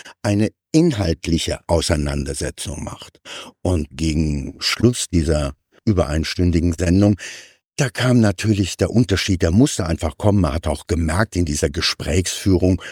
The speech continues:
wo bleibt denn jetzt die Auseinandersetzung? Und noch nie war Björn Höcke so wertvoll wie heute.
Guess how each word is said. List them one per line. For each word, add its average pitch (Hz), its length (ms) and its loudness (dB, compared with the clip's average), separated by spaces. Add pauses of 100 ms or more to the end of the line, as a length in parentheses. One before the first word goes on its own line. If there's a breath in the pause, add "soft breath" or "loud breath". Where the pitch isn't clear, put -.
(200 loud breath)
wo 87 320 2
bleibt 82 420 0
denn 82 180 2
jetzt 82 300 -2
die - 140 -2
Auseinandersetzung? 92 1120 2
Und 104 460 0
noch 78 360 -6
nie 101 540 2
war 73 480 -2 (320)
Björn 73 360 -2 (140)
Höcke 98 380 2 (240 loud breath)
so 92 500 2
wertvoll 78 760 -2 (120)
wie 85 360 -4 (100)
heute. - 420 -4